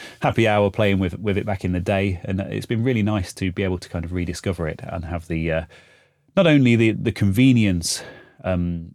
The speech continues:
o-, of H D M I and just being able to sort of plug it in and have it all work and, and, and, you know, that, that fantastic signal. Uh, but also kind of the, the modern upgrades that they've added to the, uh,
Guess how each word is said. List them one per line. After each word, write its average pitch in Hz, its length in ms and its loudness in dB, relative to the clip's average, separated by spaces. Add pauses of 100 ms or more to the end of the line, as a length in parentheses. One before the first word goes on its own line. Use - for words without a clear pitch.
o-, 95 100 -2
of 92 220 -6
H 92 200 -2
D 98 120 -2
M 85 100 -2
I 82 180 0
and 85 140 -4
just 87 160 -8
being 87 140 -4
able 87 120 -4
to - 80 -10
sort - 140 -6
of - 80 -16
plug 90 160 -4
it 80 80 -6
in 85 120 -4
and 80 120 -6
have 85 100 -8
it - 60 -6
all 80 160 -4
work 80 360 -4
and, 82 160 -6
and, 85 200 -12
and, 80 160 -20 (100)
you 87 80 -8
know, 82 160 -6 (360)
that, 87 200 -4
that 92 140 -8
fantastic 92 480 -8
signal. 104 360 -4 (420)
Uh, 135 120 4
but 196 140 2
also 240 220 4
kind 117 200 2
of 110 80 2
the, 110 100 2
the 107 240 -2
modern 113 320 2
upgrades 117 400 2
that 87 140 -6
they've 98 160 -2
added 95 280 -2 (140)
to 90 300 -2
the, 87 280 -4
uh, 82 100 -2